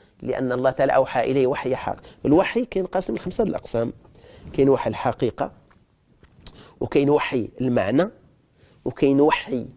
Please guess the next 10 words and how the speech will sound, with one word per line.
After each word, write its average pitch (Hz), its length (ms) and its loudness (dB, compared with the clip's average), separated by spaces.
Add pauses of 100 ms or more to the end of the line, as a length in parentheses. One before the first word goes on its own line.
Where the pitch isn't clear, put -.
(360)
الوسوسة، 135 640 2 (420)
وكاين 139 380 2
وحي 143 280 2
الإشارة، 135 600 0
وكاين 160 400 -2
وحي 196 340 0
ال-، 175 160 -6 (340)
الإلهام. 147 640 2 (880)
وحي 147 260 0
الحقيقة 151 720 -2